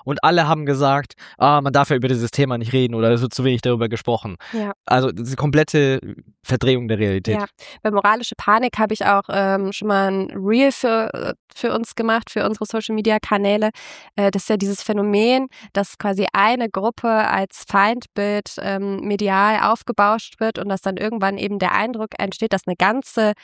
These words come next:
Speaker 2: Menschengruppe ein Problem ist, was gelöst werden muss. Und man verliert sich so schnell in diesem polarisierten Diskurs. Und da hilft eben die Reflexion,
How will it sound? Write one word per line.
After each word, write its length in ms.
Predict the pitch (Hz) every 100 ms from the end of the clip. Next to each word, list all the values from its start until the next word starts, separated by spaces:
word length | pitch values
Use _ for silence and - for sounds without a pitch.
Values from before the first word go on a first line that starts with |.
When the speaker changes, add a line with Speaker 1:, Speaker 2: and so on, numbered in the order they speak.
| -
Speaker 2:
Menschengruppe 720 | - 220 269 240 190 202 214
ein 240 | 190 190 202 _ -
Problem 540 | - 208 214 214 277
ist, 240 | 180 208 -
was 160 | 202
gelöst 420 | - 202 220 - -
werden 300 | 175 185 175
muss. 260 | 190 220
Und 100 | 196
man 140 | 196 190
verliert 340 | - 208 247
sich 140 | 226
so 240 | - 226 277
schnell 400 | - 233 220 226
in 80 | 208
diesem 180 | 196
polarisierten 640 | 202 208 202 190 233 - 214
Diskurs. 440 | 190 - 220 233 - - -
Und 200 | 196 208
da 80 | 202
hilft 320 | 196 285 -
eben 180 | 208 214
die 80 | 196
Reflexion, 720 | 202 - 202 - 220 233